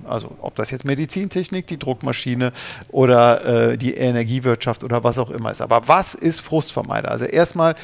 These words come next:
Hygienefaktoren erfüllen und dann, ähm, äh, sicherlich sowas wie, wa-, was, äh,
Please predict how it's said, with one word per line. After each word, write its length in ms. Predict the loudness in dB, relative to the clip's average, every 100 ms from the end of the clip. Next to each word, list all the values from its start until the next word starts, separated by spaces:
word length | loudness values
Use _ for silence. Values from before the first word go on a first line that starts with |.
| -12 -4
Hygienefaktoren 960 | 0 4 4 2 -2 -4 -2 0 0
erfüllen 500 | -4 -6 -2 -2 -4 -10 -16 -16 -8
und 220 | -4 2
dann, 280 | 4 2 0 -8 -20 _ 0
ähm, 800 | 4 4 4 0 -2 -2 -2 -4
äh, 400 | -4 -4 -4 -6
sicherlich 460 | -4 0 0 0 -2
sowas 400 | 2 2 0 -4
wie, 240 | -4 -4 -4
wa-, 140 | -2
was, 360 | -2 -4 -6
äh, 20 | -12